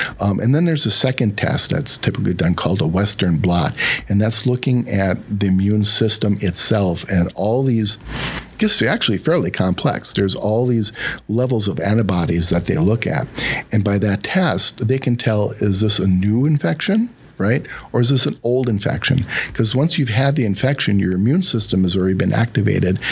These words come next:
to fight it, and it's gonna come back positive. So how do you know that this is new or old? So the te-, second test identifies new antibodies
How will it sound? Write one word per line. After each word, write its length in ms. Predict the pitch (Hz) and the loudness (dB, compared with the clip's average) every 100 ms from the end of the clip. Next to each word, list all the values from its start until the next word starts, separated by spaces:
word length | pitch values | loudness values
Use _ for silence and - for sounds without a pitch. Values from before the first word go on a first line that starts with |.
| - - | -4 -2
to 100 | 101 | -2
fight 300 | 127 127 104 | 0 0 0
it, 160 | - - | -4 -4
and 140 | 117 117 | 0 0
it's 120 | 117 | 0
gonna 180 | 113 110 | 0 0
come 160 | 104 | 0
back 160 | 110 107 | 0 0
positive. 520 | 131 139 - 55 - - - - - | 0 2 0 -2 -6 -6 -2 -2 -2
So 160 | - | -2
how 200 | 107 143 | 0 0
do 60 | 151 | 2
you 140 | 143 | 2
know 360 | 143 147 147 110 | 2 2 2 0
that 180 | 101 95 | 0 0
this 180 | 110 104 | 0 2
is 140 | 104 | 2
new 240 | 98 101 101 | 2 2 2
or 180 | 101 | 0
old? 380 | - 131 107 - - - - | 0 2 0 -4 -8 -10 -4
So 160 | - | -2
the 160 | 104 101 | 0 0
te-, 340 | - 160 - | -2 -2 -2
second 380 | - 147 131 117 | -2 -2 0 -2
test 340 | 101 92 - - | 0 -2 -2 0
identifies 640 | 95 92 101 101 87 90 - - - - | 0 2 2 2 0 -2 -2 -4 -4 -2
new 240 | 117 156 | 0 2
antibodies 640 | 143 135 123 117 117 117 | 2 2 2 2 2 0